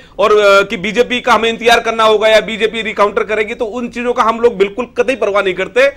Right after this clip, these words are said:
और ये जो statement, मैं फिर से आपसे कह रहा हूं कि ना ही उन्होंने किसी घराने को target किया, साथ में उन्होंने,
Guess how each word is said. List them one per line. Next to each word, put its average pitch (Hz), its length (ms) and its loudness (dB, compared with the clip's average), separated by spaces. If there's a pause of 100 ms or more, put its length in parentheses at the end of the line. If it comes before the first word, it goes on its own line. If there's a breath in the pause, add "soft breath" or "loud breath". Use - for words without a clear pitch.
(240 loud breath)
और 196 160 0
ये 214 200 0
जो 247 180 -2
statement, 247 460 -2
मैं 262 220 0
फिर 262 240 -2
से - 120 -2
आपसे 240 260 0
कह 233 120 0
रहा 240 100 2
हूं 247 100 -2
कि 240 140 -10
ना 190 140 -2
ही 240 160 -2
उन्होंने 226 280 -6
किसी 233 480 -10 (220 soft breath)
घराने 190 300 2
को 214 80 -2
target 165 420 0
किया, 165 200 0
साथ 233 320 4
में 269 80 -4
उन्होंने, 240 400 -2